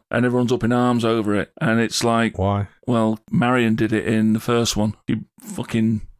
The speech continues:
Speaker 1: sparked him out.
Speaker 2: Yeah.
Speaker 1: Didn't knock him out, but she gave him a good
Speaker 2: Of people online whim-, lady bashing again, are
Speaker 1: Well,
Speaker 2: they? Is
Speaker 1: it's,
Speaker 2: this what the
Speaker 1: yeah, it, it's about, uh, you know,
Speaker 2: She proves herself to be roughy tufty in this.
Speaker 1: Colin and Mary Sue.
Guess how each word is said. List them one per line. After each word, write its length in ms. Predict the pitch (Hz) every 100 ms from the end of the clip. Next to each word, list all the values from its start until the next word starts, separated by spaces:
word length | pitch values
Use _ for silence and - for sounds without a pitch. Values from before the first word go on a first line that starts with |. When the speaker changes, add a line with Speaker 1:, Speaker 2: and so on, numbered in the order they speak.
| -
Speaker 1:
sparked 440 | - - 113 110
him 120 | 113 113
out. 200 | 110 113
Speaker 2:
Yeah. 240 | 113 110 -
Speaker 1:
Didn't 260 | 226 143 143
knock 240 | 147 -
him 140 | 127 139
out, 200 | 113 101
but 160 | 117
she 120 | -
gave 160 | 127 139
him 60 | 120
a 80 |
good 260 | 107 160 131
Speaker 2:
Of 160 | 127 -
people 260 | 165 139
online 480 | 127 131 131 120 117
whim-, 320 | 143 143 120 -
lady 380 | 113 143 139 120
bashing 360 | 101 - 107
again, 240 | 92 90 85
are 80 | 82
Speaker 1:
Well, 360 | 294 226 175
Speaker 2:
they? 80 | -
Is 140 | 170 202
Speaker 1:
it's, 100 | -
Speaker 2:
this 160 | 208
what 80 | 208
the 80 | 208
Speaker 1:
yeah, 640 | 226 220 202 180 156 127 -
it, 180 | 160 -
it's 180 | 160 -
about, 460 | - 175 165 156 - -
uh, 280 | 156 165 -
you 120 | 170
know, 300 | 131 123 123 -
Speaker 2:
She 180 | - 262
proves 360 | - 247 330 254
herself 300 | 175 170 156
to 60 |
be 120 | - 117
roughy 420 | 170 - 139 -
tufty 480 | 240 240 - 214 240
in 100 | 151
this. 320 | 233 311 -
Speaker 1:
Colin 320 | - 147 147
and 100 | 143
Mary 300 | 147 151 143
Sue. 440 | 143 - 151 123